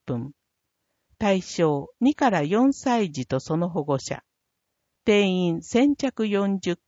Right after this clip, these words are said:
組。費用、子供七百円、プレゼント付き。大人三百円。場所、申し込み問い合わせ。十一月四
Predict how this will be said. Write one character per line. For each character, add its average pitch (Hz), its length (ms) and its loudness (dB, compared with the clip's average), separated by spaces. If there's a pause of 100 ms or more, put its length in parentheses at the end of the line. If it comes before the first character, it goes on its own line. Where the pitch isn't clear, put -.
組。 120 360 -8 (800)
費 226 160 2
用、 131 420 0
子 214 160 -4
供 269 280 2
七 214 260 0
百 196 360 -4
円、 131 340 -2 (180)
プ 190 100 0
レ 226 160 4
ゼ 196 200 2
ン 185 100 -2
ト 151 180 -4
付 - 220 -16
き。 - 200 -18 (800)
大 185 120 0
人 262 320 0
三 202 360 -2
百 165 320 -4
円。 135 240 -6 (1000)
場 202 160 2
所、 165 280 -2 (140)
申 254 260 4
し - 140 -10
込 220 160 0
み 214 140 0
問 185 280 -2
い 180 120 0
合 156 80 2
わ 151 120 0
せ。 - 280 -8 (480)
十 269 340 0
一 247 260 -4
月 220 300 -2
四 175 240 0